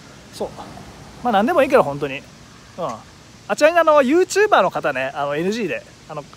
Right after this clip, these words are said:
コラボしてくださいみたいな。あの、エヌジーで、あの、嫌いだから、俺、YouTuber。あ、あ、あのー、まあ、よっぽど、ヒカキンさんとかだったらね、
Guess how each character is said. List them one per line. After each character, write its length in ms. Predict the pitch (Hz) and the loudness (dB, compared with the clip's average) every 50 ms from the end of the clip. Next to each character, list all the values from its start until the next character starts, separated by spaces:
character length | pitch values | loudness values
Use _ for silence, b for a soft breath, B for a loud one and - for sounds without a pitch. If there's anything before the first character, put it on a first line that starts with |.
| B B B B B - - | B B B B B -2 2
コ 80 | 247 | 4
ラ 80 | 262 254 | 4 4
ボ 80 | 190 | 2
し 80 | - - | 0 -2
て 80 | 175 156 | -2 -2
く 40 | |
だ 100 | 165 165 | 0 0
さ 100 | 160 185 | 0 0
い 40 | 165 | -2
み 60 | 151 | -2
た 120 | 139 123 113 | -4 -6 -8
い 20 | |
な。 140 | 107 104 - - | -10 -12 -14 -12
あ 60 | 165 | -10
の、 80 | 170 160 | -8 -6
エ 60 | 175 | -6
ヌ 80 | 196 | -6
ジ 60 | 214 202 | -6 -4
ー 40 | |
で、 60 | 160 131 | -6 -6
あ 60 | 139 | -6
の、 120 | 135 123 - | -8 -10 -6
嫌 120 | - - 233 | -2 0 0
い 40 | 247 | 0
だ 80 | 262 | 0
か 80 | - 147 | -2 -6
ら、 80 | 120 | -8
俺、 140 | 110 107 113 | -10 -12 -12
YouTuber。 340 | 120 123 123 - 139 117 104 | -14 -14 -12 -12 -12 -12 -12
あ、 80 | 101 107 - - - - - 110 101 - B B B B B B - - - - - - - | -14 -16 -20 -20 -20 -20 -18 -18 -18 -18 B B B B B B -20 -20 -20 -20 -18 -12 -10
あ、 200 | 135 117 98 - - - - - - - | -10 -10 -10 -12 -16 -20 -20 -20 -14 -8
あ 160 | 170 151 151 | -6 -6 -6
の 880 | 151 143 139 135 131 127 127 123 123 120 120 120 120 120 120 117 120 - - | -4 -6 -6 -6 -8 -8 -8 -8 -8 -8 -8 -8 -8 -8 -8 -8 -10 -8 -2
ー、 40 | 220 | 0
ま 80 | 240 | 2
あ、 60 | 208 | 2
よ 100 | 180 190 | 2 0
っ 20 | 190 | -2
ぽ 140 | - - 233 | -4 -6 -6
ど、 40 | |
ヒ 120 | - - - | -4 -2 -2
カ 100 | 285 277 | -2 -2
キ 100 | - 339 | -2 -4
ン 100 | 359 302 | -2 0
さ 100 | 330 330 | 0 2
ん 40 | 311 | 2
と 80 | 262 | 0
か 60 | 175 | -2
だ 60 | 143 123 | -2 -4
っ 40 | |
た 120 | - 110 107 | -6 -10 -12
ら 80 | 104 | -10
ね、 140 | 110 120 165 | -12 -12 -12